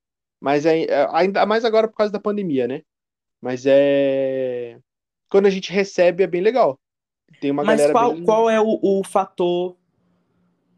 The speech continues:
Speaker 2: fator turístico que os pessoal, o pessoal vai pra Curitiba só pra ver? O pessoal vai.
Speaker 1: A gente,
Speaker 2: O pessoal
Speaker 1: a
Speaker 2: vai,
Speaker 1: gente
Speaker 2: gente... o verbo tá certo, o pessoal vai?
Speaker 1: Acho que sim. O pessoal
Speaker 2: Acho que
Speaker 1: vai, tá,
Speaker 2: sim.
Speaker 1: acho que tá certo.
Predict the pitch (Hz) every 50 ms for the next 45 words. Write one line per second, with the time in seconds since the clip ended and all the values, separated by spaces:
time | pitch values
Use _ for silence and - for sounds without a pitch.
0 | _ _ _ - 175 175 - - 180 180 175 - 226 220 202 190 175 170 - -
1 | - 175 175 - 160 151 147 - _ _ _ - 170 170 - - 170 165 - -
2 | 170 165 165 165 160 160 - _ _ _ - 156 156 - 160 156 147 156 156 151
3 | - 156 156 - - 156 147 147 _ 151 135 131 139 - - 147 143 151 160 156
4 | 147 135 131 - _ _ _ _ - 143 143 - 139 135 135 131 139 120 135 139
5 | 147 143 - _ _ - 180 180 - 240 233 185 - 156 139 156 160 - - 180
6 | 220 247 - 233 - - _ _ _ _ _ - 170 156 147 180 196 202 202 -
7 | - 175 175 - - - 135 131 170 175 _ 262 254 - 208 - - 175 160 170
8 | 156 143 135 127 156 208 202 151 _ _ _ _ _ _ _ _ _ _ _ _
9 | _ _ _ _ _ _ _ - 202 208 - - - - 196 - - _ _ _
10 | _ _ _ _ _ _ _ - 165 214 175 151 156 156 143 117 - - 135 113
11 | 139 160 - _ 220 214 - - 120 107 -